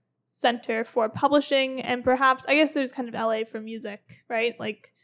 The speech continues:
people go there as well for music, or Tennessee, but, like,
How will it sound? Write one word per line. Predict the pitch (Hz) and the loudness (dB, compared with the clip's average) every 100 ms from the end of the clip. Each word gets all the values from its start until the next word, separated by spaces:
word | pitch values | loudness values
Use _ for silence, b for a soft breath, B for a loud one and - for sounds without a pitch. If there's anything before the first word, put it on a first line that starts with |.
| _ _ _ | _ _ _
people | - 226 | -2 0
go | 226 | 0
there | 220 220 | 2 2
as | 220 220 | 2 0
well | 214 220 | 0 0
for | 226 214 220 254 | -4 -6 -6 -10
music, | 247 269 294 294 - _ _ _ _ | -6 0 0 0 -20 _ _ _ _
or | 233 226 _ _ _ _ - | -6 -6 _ _ _ _ -14
Tennessee, | - 233 220 - 240 277 - _ _ _ _ _ _ _ - | -6 -4 -4 -8 -8 -8 -10 _ _ _ _ _ _ _ 4
but, | 254 240 254 - - _ _ _ _ _ | 6 6 0 -12 -14 _ _ _ _ _
like, | 403 427 - | 2 2 0